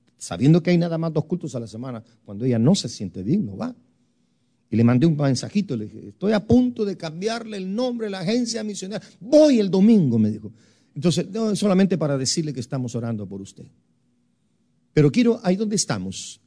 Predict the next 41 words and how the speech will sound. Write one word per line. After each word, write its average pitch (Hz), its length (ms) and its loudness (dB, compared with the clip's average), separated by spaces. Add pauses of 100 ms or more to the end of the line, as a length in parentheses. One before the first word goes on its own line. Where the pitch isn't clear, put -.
¿dónde 202 180 4
estás, - 220 4
Conrado? 110 420 -8
Quiero 170 240 2
que 156 80 -2
me 123 100 -4
tomes 156 500 -4 (300)
estas 165 240 0
fotos, 104 480 -8 (640)
porque 113 240 2
quiero 185 220 6
que 170 120 0
me 139 80 0
des 165 100 6
las 170 140 2
fotos 160 280 -2
de 127 80 4
las 123 180 4
oraciones 127 640 2
que 117 100 -10
se 113 140 -6
nos - 340 -8 (220)
pasaron 131 400 0
para 113 300 -2
decir 120 280 -2
que 143 80 -6
estamos 131 320 -2
orando 123 280 -2
por 120 160 -2
ellos 110 260 -2 (260)
en 143 140 6
medio 180 260 0
de 143 80 0
este 147 180 -2
paréntesis. 101 720 -4 (440)
Quiero 190 340 6 (140)
transmitir 139 560 2
por 147 160 0
medio 147 240 0
de 127 100 -2
esto 123 320 -10